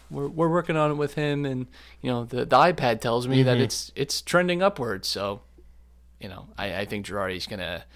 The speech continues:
Speaker 1: um, maybe have a better feel for who needs, who needs more time and who's just not, who's just not cutting it.
Speaker 2: And he did acknowledge, you know, he said when he was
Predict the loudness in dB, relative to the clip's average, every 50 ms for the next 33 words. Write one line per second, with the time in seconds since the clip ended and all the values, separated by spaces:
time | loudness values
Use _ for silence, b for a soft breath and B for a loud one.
0 | b b b b b -14 -12 -12 -10 -12 -12 -12 -10 -8 -8 -6 -6 -6 -6 -6
1 | -8 -8 -8 -8 -10 -10 -12 -10 -10 -10 -10 -10 -10 -10 -12 -12 -10 -10 -8 -8
2 | -8 -8 -8 -10 -10 -8 -6 -4 -4 -4 -4 -2 0 2 4 4 4 4 4 4
3 | 2 2 0 -2 0 0 0 0 0 -2 -4 -6 -8 -6 -6 -6 -4 -4 -6 -6
4 | -6 -6 -8 -8 -10 -10 -12 -16 -20 -12 -6 -2 -2 -2 -2 -2 -6 -6 -8 -8
5 | -8 -8 -8 -8 -8 -6 -2 0 2 2 2 4 6 6 6 6 4 2 2 2
6 | 4 4 2 0 -2 -4 -4 -4 -4 -4 -4 -6 -8 -10 -8 -6 -4 -4 -2 -2
7 | -2 0 0 0 0 -2 -4 -8 -8 -10 -12